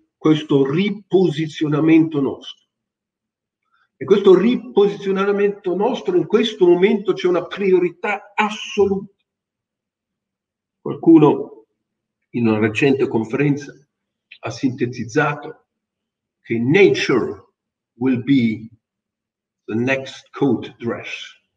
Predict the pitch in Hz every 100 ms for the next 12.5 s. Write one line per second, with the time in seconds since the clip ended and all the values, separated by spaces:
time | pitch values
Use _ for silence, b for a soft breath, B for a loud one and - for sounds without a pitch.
0 | _ _ - 107 - 87 - - _ _
1 | _ _ _ _ _ _ _ _ _ _
2 | - - 220 - - - _ _ _ _
3 | _ _ _ _ _ 135 139 202 208 180
4 | 180 208 226 226 202 202 - 202 170 -
5 | 127 - 113 - 113 101 101 - 185 -
6 | - _ - 120 135 - 143 139 - 139
7 | 123 - - - _ _ - 160 143 147
8 | 165 165 - _ _ _ _ _ _ _
9 | _ _ - 139 - 151 143 - - 156
10 | 170 156 - 151 156 151 190 220 214 208
11 | 160 151 139 - 170 170 160 - 143 139
12 | 165 196 196 208